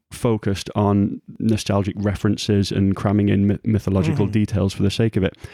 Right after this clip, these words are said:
Speaker 1: And there's one particular example towards the end of episode two, and I won't say specifically what it was, but someone uses a name that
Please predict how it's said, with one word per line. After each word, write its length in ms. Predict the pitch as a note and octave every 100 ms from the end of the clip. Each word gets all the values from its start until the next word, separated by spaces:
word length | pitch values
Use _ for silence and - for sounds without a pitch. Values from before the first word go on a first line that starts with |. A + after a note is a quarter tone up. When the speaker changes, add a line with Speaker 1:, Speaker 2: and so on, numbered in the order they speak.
| - -
Speaker 1:
And 100 | G2
there's 160 | G2+
one 140 | B2 B2
particular 500 | A2+ - B2+ A2 G#2
example 560 | - G#2 F#2+ - F2 F#2 _ -
towards 260 | G#2 G#2 -
the 100 | A2
end 120 | G#2+
of 80 | A2
episode 340 | - - G2+
two, 180 | F#2 G2+
and 80 | F#2
I 20 |
won't 160 | G2 -
say 140 | G#2+
specifically 480 | G2 - F#2 G2 F#2
what 120 | G2 F#2+
it 80 |
was, 200 | - F#2
but 160 | - -
someone 300 | - A2+ A2+
uses 320 | A2+ G#2+ G#2
a 40 | G2
name 380 | A2 F#2 F#2 G2+ _ _ _
that 400 | - G#2+ G#2+ A2